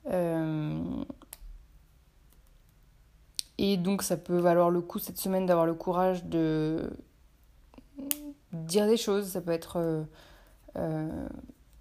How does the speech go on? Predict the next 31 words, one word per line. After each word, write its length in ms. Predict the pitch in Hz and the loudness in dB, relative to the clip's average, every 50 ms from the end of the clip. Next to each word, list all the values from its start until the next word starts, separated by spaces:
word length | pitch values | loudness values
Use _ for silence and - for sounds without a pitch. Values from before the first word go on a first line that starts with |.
| - - - - _ - - | -20 -20 -20 -20 _ -16 -12
quand 340 | - - 196 196 190 190 190 | -4 0 2 2 4 4 2
vous 160 | 180 180 185 | 2 2 2
m'envoyez 400 | 190 185 185 180 185 185 185 196 | 4 4 4 4 4 4 4 4
un 60 | 190 | 4
message, 480 | 180 175 170 - 202 208 226 220 202 185 | 2 2 2 4 4 4 4 4 2 0
j'aimerais 240 | 175 180 175 175 170 | 0 2 2 2 2
bien 160 | 175 196 196 | 2 0 -2
que 40 | 180 | -2
vous 80 | 180 | -6
le 60 | 175 | -6
commenciez 340 | - - 175 180 165 - 214 | -4 -2 -2 -2 0 -2 -2
par 200 | 202 202 175 165 | -2 0 -2 0
bonjour. 600 | 175 196 208 214 190 190 185 185 185 - - - - - _ _ - - - - - | 2 4 4 4 2 2 -2 -2 -2 -6 -14 -16 -18 -20 _ _ -20 -20 -20 -12 -4
Voilà. 220 | - 180 165 165 - - - - - - - - - - - - - - - - | -2 -2 -2 -2 -6 -12 -20 -20 -20 -20 -20 -20 -20 -20 -20 -20 -20 -20 -20 -14
Ça 140 | - - 185 | -4 -2 0
peut 120 | - 185 | 4 4
être 120 | 180 180 - | 2 4 4
par 160 | 214 190 190 | 4 4 6
l'humour 380 | 208 247 254 277 302 311 277 | 8 8 10 10 10 10 8
aussi. 340 | 233 208 - - 220 214 - - - - - - - - - - - - - - - - - - - - - | 6 4 -2 -4 -6 -6 -8 -12 -20 -18 -18 -18 -18 -18 -20 -20 -20 -20 -20 -20 -20 -20 -20 -20 -20 -18 -12
Genre, 200 | - - 190 - - | -6 -2 -2 2 4
ah 200 | - 294 320 285 | 6 6 6 6
bah, 680 | 220 202 185 180 180 180 175 170 165 165 165 170 - - - - - - - - - - - - - - - - - - - - | 6 6 8 8 8 6 6 6 4 2 0 -2 -8 -14 -20 -20 -20 -20 -20 -20 -20 -20 -20 -20 -20 -20 -20 -20 -20 -18 -6 -2
vous 180 | 185 185 185 | 0 2 2
êtes 220 | 180 175 175 - 185 | 2 0 -2 0 4
levé 240 | 185 190 180 185 | 6 6 6 6
du 100 | 180 170 | 4 2
mauvais 300 | 165 180 185 190 233 277 | 2 2 4 4 4 4
pied 160 | 269 311 277 240 | 4 4 2 2
ce 100 | - - | 4 2
matin. 300 | 214 190 190 185 180 | 2 2 2 0 -2